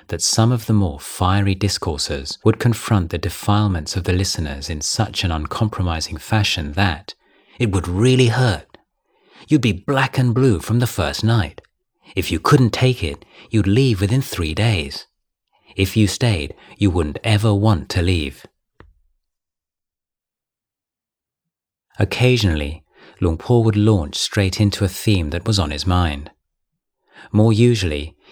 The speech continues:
he would begin a talk with a few general phrases, a familiar riff, even a meander or two,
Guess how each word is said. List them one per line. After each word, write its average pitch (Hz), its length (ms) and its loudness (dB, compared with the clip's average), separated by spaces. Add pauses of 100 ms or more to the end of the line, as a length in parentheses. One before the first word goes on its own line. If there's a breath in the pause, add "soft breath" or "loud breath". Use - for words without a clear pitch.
(180 loud breath)
he - 120 2
would 113 160 6
begin 120 340 0
a 78 60 -6
talk 80 480 -2
with 85 120 -4
a - 60 -4
few 107 320 0
general 85 360 0
phrases, 82 680 -4 (360 soft breath)
a 107 80 -2
familiar 104 520 2
riff, 90 420 -2 (300 loud breath)
even 104 380 4
a 107 60 6
meander 101 500 4
or 76 100 -4
two, 73 340 -8